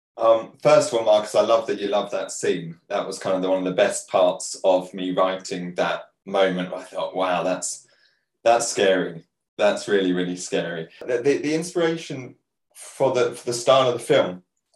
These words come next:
I was born in the eighties, and you know, as I say, this was loosely based on my childhood or my situation to some degree. I do believe I grew up in a haunted house.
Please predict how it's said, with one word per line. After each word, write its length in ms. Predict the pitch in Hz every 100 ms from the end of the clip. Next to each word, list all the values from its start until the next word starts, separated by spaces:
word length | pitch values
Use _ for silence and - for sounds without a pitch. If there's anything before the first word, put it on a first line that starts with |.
| -
I 100 | 110
was 140 | 117 -
born 200 | 131 113
in 80 |
the 80 | 104
eighties, 640 | 104 113 - 90 85 - - -
and 360 | 101 98 92 - _ _ _ -
you 80 |
know, 160 | 107 85
as 140 | 113 110
I 60 |
say, 420 | 101 120 98 95 - -
this 180 | 107 -
was 140 | 98
loosely 280 | 101 101 -
based 320 | 95 95 -
on 60 | 90
my 140 | 87
childhood 500 | - 123 104 - -
or 80 | 90
my 120 | 87
situation 760 | - 92 - 98 101 101 101
to 60 | 92
some 200 | - 95
degree. 200 | 90 95
I 140 | -
do 200 | 117 107
believe 260 | 95 98 90
I 120 | 92
grew 180 | 92 98
up 160 | 92 92
in 80 |
a 40 | 92
haunted 360 | 95 92 90
house. 580 | - 92 87 - - -